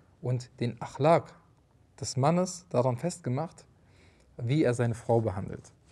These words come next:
Und deshalb sollten wir uns ein besonderes Beispiel an ihm nehmen. Das heißt, wir sollten bis zum Detail in unserem Leben eben diese Sunna, diese Lebensweise des Propheten sallallahu alaihi wasallam etablieren, vor allem in unserem Familienleben und dadurch unser Glück suchen.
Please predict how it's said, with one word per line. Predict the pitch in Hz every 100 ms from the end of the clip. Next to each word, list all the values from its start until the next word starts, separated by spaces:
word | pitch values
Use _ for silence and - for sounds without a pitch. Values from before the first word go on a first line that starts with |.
| _ - - -
Und | 117
deshalb | 139 139 117
sollten | 123 123
wir |
uns | 120 -
ein | 123 139
besonderes | 123 120 127 120 117 -
Beispiel | 120 120 113
an | 110
ihm | 107 104
nehmen. | 101 95 - - _ _ _ _ _ _ _ _ _ - - - - _ _ _ _ -
Das | 127 143
heißt, | 147 147
wir |
sollten | 131 160 160 131 120
bis | 180 185
zum | 156
Detail | 127 123 151 160 185 - - -
in | 135
unserem | 131 123 123
Leben | 160 160 170 180 -
eben | 135 131
diese | 143 139
Sunna, | - 180 151 104 104 - -
diese | 123 123
Lebensweise | 165 165 147 131
des | 127
Propheten | 123 156 156
sallallahu | 139 127
alaihi | 131 127
wasallam | 123
etablieren, | 135 117 139 185
vor | 185 131
allem | 139
in | 127
unserem | 120 120
Familienleben | 120 143 170 143 135 143 202 - - - - - _ -
und | 139 143 - - _ -
dadurch | 117 147 170 131 113
unser | 123 110
Glück | 98 101
suchen. | - - 110